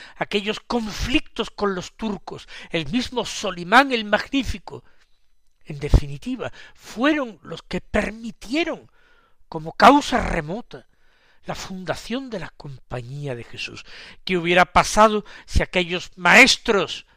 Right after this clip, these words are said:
parisinos hubieran ido a Tierra Santa? Quizás la historia hubiera sido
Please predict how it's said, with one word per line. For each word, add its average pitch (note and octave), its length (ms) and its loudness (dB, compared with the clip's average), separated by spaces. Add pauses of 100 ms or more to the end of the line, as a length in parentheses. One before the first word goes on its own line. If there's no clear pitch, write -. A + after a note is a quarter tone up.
(120)
parisinos D#3 800 0 (1000)
hubieran F3+ 360 2
ido F3+ 300 -2 (420)
a D#3+ 300 2 (240)
Tierra E3 420 0
Santa? C#3 580 -8 (880)
Quizás - 540 4 (400)
la D3 140 -2
historia D#3+ 480 -2
hubiera D3 280 -2
sido D3 380 -8